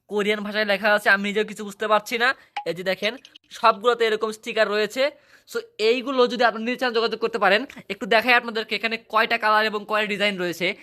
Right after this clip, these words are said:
এই যে দেখেন, এর নিচেরটা হচ্ছে সাদা কালার এবং উপরে যেটা ছিল এটা কিন্তু খুবই গর্জিয়াস, গর্জিয়াস একটা কালার। দেখেন আপনার রুমে যদি এটা থাকে, রুমটা দেখতে কিন্তু অনেক ভালো লাগবে, খুবই চমৎকার ডিজাইন। এই যে দেখেন, এবং এটা কিন্তু অনেক সফট,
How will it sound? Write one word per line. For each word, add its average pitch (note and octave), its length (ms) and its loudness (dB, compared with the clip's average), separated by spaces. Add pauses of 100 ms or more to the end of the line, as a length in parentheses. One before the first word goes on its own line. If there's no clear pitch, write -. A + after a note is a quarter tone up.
(180)
এই F3+ 120 0
যে F3+ 120 -6
দেখেন, G3 320 2 (360)
এর G3 140 2
নিচেরটা A#3 520 2
হচ্ছে C4 200 0
সাদা A3+ 340 2
কালার E3+ 300 2 (240)
এবং G3 160 -6 (120)
উপরে C4 320 -2
যেটা C4 160 4
ছিল B3+ 180 -2
এটা A#3+ 120 4
কিন্তু C4 200 -2
খুবই C4 340 -6
গর্জিয়াস, F#3+ 520 0 (400)
গর্জিয়াস A3+ 240 6
একটা A3 120 -4
কালার। G3 380 2
দেখেন F3+ 260 -2
আপনার G3 260 -4
রুমে A3+ 160 -6
যদি A#3 140 -4
এটা A3+ 100 -4
থাকে, A#3 340 -2 (400)
রুমটা G#3 320 -2
দেখতে A3 220 0
কিন্তু A3 180 -6
অনেক A#3+ 520 4
ভালো F3 300 -2
লাগবে, C#3+ 260 -4 (300)
খুবই B3+ 240 -6
চমৎকার A#3 480 -2
ডিজাইন। D#3+ 360 0 (300)
এই D3 60 -16
যে E3 80 -10
দেখেন, E3+ 320 -4 (460)
এবং G3 120 -2 (120)
এটা A3+ 120 -2
কিন্তু C#4 160 -4
অনেক C#4 140 -4
সফট, - 400 -4